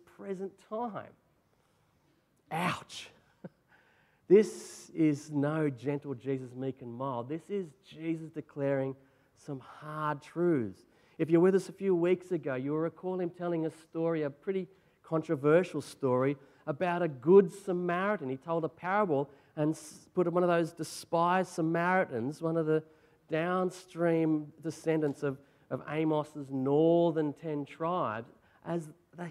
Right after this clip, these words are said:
hero in his story. Very controversial thing to do. You might recall him calling the, the religious leaders of his days whitewashed tombs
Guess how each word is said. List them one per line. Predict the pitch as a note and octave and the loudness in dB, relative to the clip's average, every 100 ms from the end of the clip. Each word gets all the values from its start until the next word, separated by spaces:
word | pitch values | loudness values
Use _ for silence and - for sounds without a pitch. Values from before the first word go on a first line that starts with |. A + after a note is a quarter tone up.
| - - | -14 -8
hero | G3 B3 B3+ E3 B2+ A2+ | -4 -2 -2 0 -2 -4
in | G#2+ F2+ F2+ _ _ _ _ - | -10 -12 -14 _ _ _ _ -12
his | G#2 | -12
story. | - - G2 - - _ _ _ _ _ _ | -12 -14 -12 -12 -16 _ _ _ _ _ _
Very | - G3+ | -6 -4
controversial | G#3 F3+ D#3 D3 A#2+ A2 G2+ G2 | -4 -4 -8 -8 -6 -6 -6 -12
thing | - F#2+ F2 | -14 -16 -16
to | |
do. | F#2 F#2+ F#2 _ - | -18 -18 -18 _ -2
You | F#3+ | 0
might | G3 | 2
recall | G#3 - A3 G#3+ | 0 6 8 8
him | G3+ - - | 6 0 -20
calling | - G3 G#3+ A3+ A3+ A3 G#3 | 4 12 12 12 12 12 10
the, | F#3 F3+ F3+ F3+ | 10 10 10 6
the | E3 E3+ C#3+ | 2 0 -2
religious | D#3 F3+ G3+ G3 | 2 6 6 4
leaders | G3 G3+ F#3+ | -2 0 0
of | F#3 | 0
his | F3+ D#3 | 0 -2
days | D3+ E3+ F3 D3+ | -4 -2 0 0
whitewashed | B2+ A#2+ D#3 G3 G3 F#3 F3 - - - | -4 -6 -4 -4 -4 -4 -4 -8 -20 2
tombs | G3 G3+ G3 D3+ G#2 F#2 | 8 10 10 6 2 -10